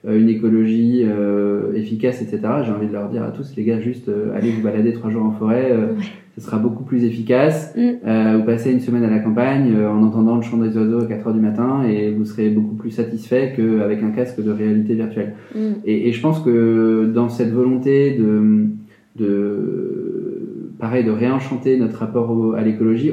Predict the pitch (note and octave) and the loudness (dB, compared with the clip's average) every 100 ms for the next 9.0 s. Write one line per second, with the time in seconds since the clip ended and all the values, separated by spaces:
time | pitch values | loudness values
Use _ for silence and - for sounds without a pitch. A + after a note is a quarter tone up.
0 | - B2+ C#3 C3 C#3 A#2 C3+ C#3 A2+ G#2+ | 0 2 2 4 2 2 0 -2 0 0
1 | G#2+ B2 A#2 C#3 - A2 G#2+ C#3+ - B2+ | -2 -4 -6 -8 -6 -2 -2 -2 0 2
2 | B2+ A2 C#3+ C#3 G#2+ G#2 A2 A#2 B2+ A#2 | 2 2 -2 -4 -6 -6 -6 0 2 2
3 | G#2+ G#2+ - - - - _ _ - A2+ | 2 -2 -10 -20 -20 -20 _ _ -10 -4
4 | A#2+ C#3 B2+ - A#2+ A#2 D3 - - - | 2 4 4 2 2 4 2 0 -4 -14
5 | _ _ _ _ _ _ - A#2 G#2+ A2 | _ _ _ _ _ _ -10 -4 -2 0
6 | C3 D3+ - G#2+ G#2 G#2 - A1+ A#1+ - | 0 0 -2 -2 -2 -2 -6 -6 -8 -8
7 | - - - G2 A2+ B2 B2+ A2 G#2+ B2 | -8 -6 -6 -4 0 0 0 0 2 0
8 | A2 A2 A2 A#2+ A2 G#2+ G#2 A#2 - | 2 2 2 2 2 0 0 0 -2